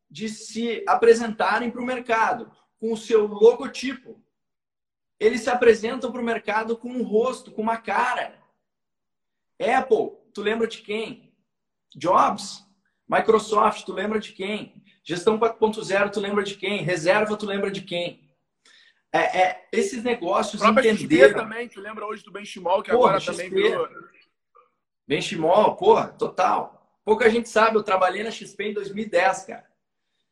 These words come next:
Speaker 1: Trabalhei um,
Speaker 2: Não,
Speaker 1: um ano e
Speaker 2: quando
Speaker 1: meio
Speaker 2: não
Speaker 1: lá
Speaker 2: era
Speaker 1: na
Speaker 2: o
Speaker 1: X P, eu
Speaker 2: Benchimol,
Speaker 1: saí pra abrir meu
Speaker 2: era o
Speaker 1: negócio.
Speaker 2: Thiago Nigro, eram outros embaixadores, eram outras pessoas, né? Então, muitas vezes também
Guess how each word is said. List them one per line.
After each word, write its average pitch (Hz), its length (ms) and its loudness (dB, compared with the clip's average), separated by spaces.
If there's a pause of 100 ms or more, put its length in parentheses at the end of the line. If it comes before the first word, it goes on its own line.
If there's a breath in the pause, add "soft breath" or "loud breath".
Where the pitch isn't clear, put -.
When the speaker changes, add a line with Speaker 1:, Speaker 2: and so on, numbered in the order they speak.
(320)
Speaker 1:
Trabalhei 156 480 0
um, 165 520 -6
Speaker 2:
Não, 180 180 8
Speaker 1:
um 180 40 6
ano 190 140 4
e - 20 4
Speaker 2:
quando 254 180 8
Speaker 1:
meio 202 100 2
Speaker 2:
não 180 60 6
Speaker 1:
lá 175 100 8
Speaker 2:
era 170 100 4
Speaker 1:
na - 0 -
Speaker 2:
o - 40 -6
Speaker 1:
X - 220 -14
P, 151 100 -4
eu 160 40 0
Speaker 2:
Benchimol, 202 180 0
Speaker 1:
saí 277 180 2
pra 185 120 -6
abrir 180 180 -8
meu 190 60 -6
Speaker 2:
era 170 140 -4
o - 20 -6
Speaker 1:
negócio. 147 260 -2
Speaker 2:
Thiago 302 240 -4
Nigro, 269 640 -8
eram 233 220 -2
outros 254 240 0
embaixadores, 254 800 -4
eram 214 160 -6
outras 233 260 -10
pessoas, 226 540 -4
né? 180 100 -8
Então, 196 180 -10
muitas 220 240 0
vezes 226 220 -6
também 233 400 -4